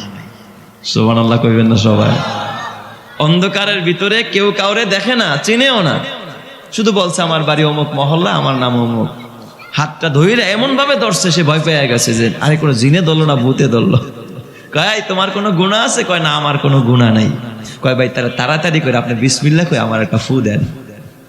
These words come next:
বিসমিল্লাহ কয়ে কি দেন? ফু দেন। সে বিসমিল্লাহ কইয়া যা পারছে আর কি, একটা ফু দিয়া দিছে আর কি। ফুটা দেওয়ার লগে লগে কয়, "আহ, শরীরটা অর্ধেক হালকা হয়ে গেল।" সুবহানাল্লাহ বলবেন না সবাই?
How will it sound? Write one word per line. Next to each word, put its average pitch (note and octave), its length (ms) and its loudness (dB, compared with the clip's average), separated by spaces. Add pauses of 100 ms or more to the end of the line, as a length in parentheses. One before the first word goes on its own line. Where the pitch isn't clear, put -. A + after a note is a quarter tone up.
(140)
বিসমিল্লাহ D#3 420 0
কয়ে E3 160 0
কি F3 160 2
দেন? D3 200 2 (360)
ফু - 80 -4
দেন। - 200 -8 (680)
সে D#3 160 -2
বিসমিল্লাহ C3+ 640 0
কইয়া C3+ 280 2
যা B2 340 0
পারছে D#3 320 -2
আর B2+ 60 0 (120)
কি, A2+ 140 -4 (380)
একটা - 160 -6
ফু C#3 280 0
দিয়া B2 240 0
দিছে A2+ 260 0
আর - 60 -4 (100)
কি। - 120 -12 (640)
ফুটা A#3 240 0
দেওয়ার A3 400 0
লগে A3 240 0
লগে F#3 240 0
কয়, D#3+ 140 -2
"আহ, E3+ 160 0 (640)
শরীরটা D3+ 440 0
অর্ধেক B2+ 340 0
হালকা B2 300 -2
হয়ে G#2+ 240 0
গেল।" F#2+ 180 0 (880)
সুবহানাল্লাহ A#2+ 560 2
বলবেন A#2+ 280 4
না B2 100 2
সবাই? A2 360 2